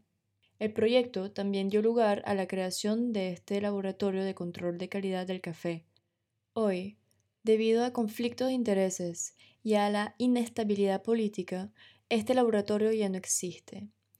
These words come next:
Con Rubén y Antonio hablábamos de otra época. Fue un tiempo de esperanza en sus vidas dedicadas al café, cuando investigadores y expertos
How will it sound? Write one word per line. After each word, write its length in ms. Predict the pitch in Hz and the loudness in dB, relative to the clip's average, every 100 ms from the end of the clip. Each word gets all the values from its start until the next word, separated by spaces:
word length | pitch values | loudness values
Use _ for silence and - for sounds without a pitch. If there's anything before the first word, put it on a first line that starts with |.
| - _ | -20 _
Con 180 | - 208 | 0 2
Rubén 420 | 208 202 214 214 | 4 4 4 4
y 60 | 233 | 2
Antonio 680 | 233 240 233 190 185 196 208 _ - | 2 2 2 2 -2 -4 -8 _ -8
hablábamos 680 | 190 202 196 202 208 220 220 | -2 2 2 4 2 0 -4
de 120 | - - | -6 -4
otra 300 | 190 180 175 | -4 -2 -4
época. 520 | 175 170 - 180 - _ _ _ _ | -4 -8 -12 -14 -16 _ _ _ _
Fue 160 | - 233 | -2 0
un 80 | |
tiempo 460 | 240 240 254 262 - - | 2 0 2 0 0 -8
de 220 | 214 202 | -6 -4
esperanza 840 | 202 - 202 208 190 - 165 175 - | -4 -4 0 0 -2 -6 -8 -12 -10
en 140 | 185 185 | -6 -6
sus 240 | 185 175 | -6 -2
vidas 320 | 208 196 196 | 2 2 2
dedicadas 480 | 202 185 180 175 180 | 0 -2 -2 -2 -2
al 120 | 185 | -6
café, 420 | 180 165 175 165 - - - _ | -8 -6 -6 -6 -10 -20 -20 _
cuando 300 | 214 202 202 | 0 2 4
investigadores 960 | 202 196 - 202 196 220 180 175 - | 2 0 0 2 4 4 2 -2 -4
y 40 | 190 | -4
expertos 960 | 180 - - 226 208 - 175 175 - | -4 -6 -2 -2 -2 -8 -10 -10 -16